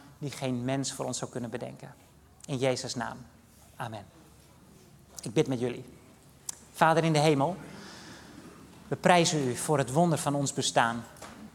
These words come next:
Heere, u kende onze namen al voordat u de wereld schiep, al voor de grondlegging daarvan. En in uw Zoon, de Heer Jezus Christus, had u ons al op het oog.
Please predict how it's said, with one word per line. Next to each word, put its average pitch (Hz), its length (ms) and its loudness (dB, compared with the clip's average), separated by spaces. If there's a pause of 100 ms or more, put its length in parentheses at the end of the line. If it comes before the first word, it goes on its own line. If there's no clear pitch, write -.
(1000)
Heere, 170 240 6
u 165 80 4
kende 175 320 6
onze 160 240 4
namen 151 460 4
al 139 200 2
voordat 160 420 0
u 156 80 -2
de 127 140 0
wereld 135 340 2
schiep, - 340 -2 (320)
al 143 80 -12
voor 160 200 -2
de 139 60 -2
grondlegging 165 760 0
daarvan. 131 340 0 (1040)
En 147 100 -2
in 165 100 6
uw 175 80 4
Zoon, 180 340 6
de 185 80 6
Heer 156 200 6
Jezus 160 360 4
Christus, 175 420 -2
had 147 160 0
u 156 100 -4
ons 175 260 -2
al 151 60 -2
op 156 120 -4
het - 140 -8
oog. 139 320 2